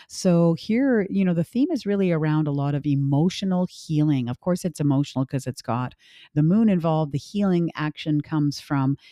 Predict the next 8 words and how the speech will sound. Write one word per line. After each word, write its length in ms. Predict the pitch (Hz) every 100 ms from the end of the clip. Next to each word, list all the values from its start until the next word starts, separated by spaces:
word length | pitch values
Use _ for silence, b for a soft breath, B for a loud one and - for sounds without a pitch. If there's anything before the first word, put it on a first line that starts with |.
| b
you 160 | 175
know, 220 | 143 135 - -
uh, 360 | 135 131 127 135 -
Chiron. 600 | - 156 170 151 120 110 - B B B
And 200 | 165 170
this 180 | 165 -
base 540 | 151 190 247 - - -
of 280 | 170 147